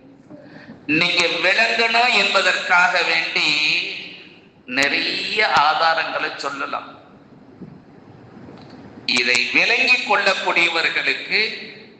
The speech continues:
ஒன்று இரண்டே போதும் என்று நான் நினைக்கிறேன். இந்த தொழுகையினுடைய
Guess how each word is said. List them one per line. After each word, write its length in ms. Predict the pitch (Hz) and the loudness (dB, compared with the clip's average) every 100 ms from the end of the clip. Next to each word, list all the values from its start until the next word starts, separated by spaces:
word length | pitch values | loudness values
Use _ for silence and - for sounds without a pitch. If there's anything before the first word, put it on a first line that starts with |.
| - | -4
ஒன்று 560 | 131 147 135 - 151 | 2 2 2 0 0
இரண்டே 680 | 147 156 160 160 175 185 - 156 | 0 2 0 2 2 0 -2 0
போதும் 440 | 160 175 180 175 | 2 4 0 0
என்று 260 | 147 139 147 | -2 -2 -2
நான் 280 | 127 123 | -2 -2
நினைக்கிறேன். 320 | 117 113 - - - - - - - - - - - - - - - - - - - - - - - - - - - - - - - - - - - | -6 -12 -14 -20 -20 -20 -20 -20 -20 -20 -20 -20 -20 -20 -20 -20 -20 -20 -20 -20 -20 -18 -20 -20 -20 -20 -20 -20 -20 -20 -20 -4 -2 0 -2 -6 0
இந்த 380 | 202 214 208 196 202 - | 0 2 2 0 -2 0
தொழுகையினுடைய 1300 | 226 254 269 269 233 233 220 196 - 170 160 139 | 4 4 4 4 4 4 2 2 2 2 2 2